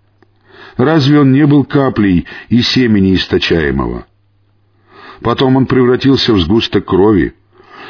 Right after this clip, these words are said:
после чего он создал его и придал ему соразмерный облик.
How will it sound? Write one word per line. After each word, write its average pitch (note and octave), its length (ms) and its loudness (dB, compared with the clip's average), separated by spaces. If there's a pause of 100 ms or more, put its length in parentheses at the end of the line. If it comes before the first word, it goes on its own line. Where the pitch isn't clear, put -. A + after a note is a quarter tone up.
после C#3 380 0
чего C#3+ 360 2
он C#3+ 240 2
создал A#2 520 0
его C#2 380 0 (260)
и B2+ 120 0
придал C3+ 420 0
ему C#3+ 260 2
соразмерный G#2+ 760 0
облик. D2+ 580 -2